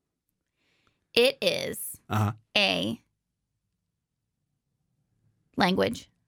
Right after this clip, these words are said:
Speaker 2: Okay.
Speaker 1: that only twenty-three people in the world
Speaker 2: Wow.
Speaker 1: still speak.
Speaker 2: Where do they
Speaker 1: It's
Speaker 2: live?
Speaker 1: an endangered language.
Speaker 2: Where do they live?
Speaker 1: The Maldives.
Speaker 2: Maldives. Wow.
Speaker 1: We're gonna go visit them. The J-, Jakuta, J-,
Speaker 2: <laughs> Jakuta babies?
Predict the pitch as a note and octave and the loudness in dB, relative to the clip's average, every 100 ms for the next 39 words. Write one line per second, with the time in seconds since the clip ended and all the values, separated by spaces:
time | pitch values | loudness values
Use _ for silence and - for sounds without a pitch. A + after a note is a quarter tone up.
0 | - A2 G2 F#2 - _ _ _ - G#3 | -4 0 0 -2 -6 _ _ _ -6 4
1 | G3 F#3 D3+ - - _ _ _ _ _ | 4 4 0 -8 -20 _ _ _ _ _
2 | _ _ _ - A3 A3 G3 G3 - A#3 | _ _ _ -4 0 2 0 -2 -4 -4
3 | A#3 B3 - - G#3 A3+ A#3 A3 G#3+ C4+ | 0 -2 -4 -6 -4 -2 -4 0 -2 -2
4 | _ _ _ - G#3+ G#3+ G#3 G#3+ G#3+ - | _ _ _ 0 2 4 4 6 4 0
5 | - _ - G3+ G#3+ F3 - E3+ - - | -8 _ -2 4 4 4 0 -6 -6 -20
6 | - B2 B2+ B2+ C4 D3 D#4+ D#4 A#3+ A3 | -2 2 2 4 4 6 6 6 4 4
7 | G#3 F2+ F2+ G2+ G2+ A2+ A#2+ G#2+ F#2+ A#2 | 0 -4 -6 -4 0 2 2 0 0 -2
8 | - _ _ _ _ _ _ _ - - | -4 _ _ _ _ _ _ _ -12 -4
9 | - - - - - - F2+ G2 - F2 | -4 -4 -10 -16 -20 -6 -2 2 2 -2
10 | C#2+ - F2+ A#2+ B3+ A#3+ C4 D4 D4+ G4 | -8 -8 -2 0 2 2 2 0 -2 -2
11 | C#4+ - - A#3+ _ _ B3+ G3+ A#3 - | -4 -8 -4 -4 _ _ -8 -4 -6 -6
12 | - A#3+ - C4+ D4 A3+ - _ _ - | -8 -6 -4 -4 -4 -4 -8 _ _ 2
13 | B3+ - - - - - - - - - | 2 0 -4 -4 -8 -8 -4 -4 -4 -16
14 | - - C#3 D3 D#3 D#3 F3+ G#3 C#4 | -20 -2 0 4 4 6 4 4 0